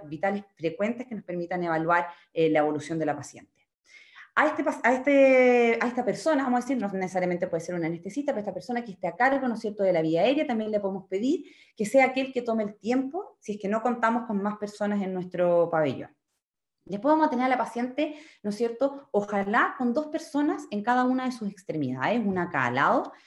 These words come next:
y estas dos personas tienen que estar, eh, en el fondo tienen que estar atentos a el,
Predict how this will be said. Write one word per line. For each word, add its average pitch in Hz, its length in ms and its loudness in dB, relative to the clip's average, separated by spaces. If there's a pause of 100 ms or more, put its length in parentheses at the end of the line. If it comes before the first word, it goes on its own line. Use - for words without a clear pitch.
(260)
y 240 80 -6
estas 302 200 2
dos 330 100 0
personas 302 380 0
tienen 294 200 4
que 285 80 -4
estar, 269 260 0 (380)
eh, 185 540 2 (680)
en 202 120 -2
el 208 40 2
fondo 240 160 2
tienen 277 160 4
que 285 80 -4
estar 262 160 2
atentos 269 640 0
a 135 220 -4
el, 147 180 -8